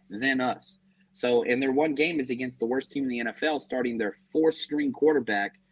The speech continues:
uh, P J Walker. So, uh, they're gonna get a win, and then they're gonna rest, which I hate.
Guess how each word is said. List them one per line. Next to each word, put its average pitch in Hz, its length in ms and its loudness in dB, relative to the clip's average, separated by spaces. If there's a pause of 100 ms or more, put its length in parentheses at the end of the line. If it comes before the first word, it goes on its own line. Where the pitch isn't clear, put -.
(260)
uh, 104 260 -2
P 123 120 -2
J 113 160 4
Walker. 107 360 2
So, 104 360 -2 (260)
uh, 92 100 0
they're 110 120 0
gonna 151 180 4
get 160 160 8
a 143 40 10
win, 123 280 2 (160)
and 104 80 -6
then 123 100 -2
they're 123 120 0
gonna 107 200 -2
rest, 123 460 2
which - 180 -6
I 95 140 -8 (140)
hate. 156 340 0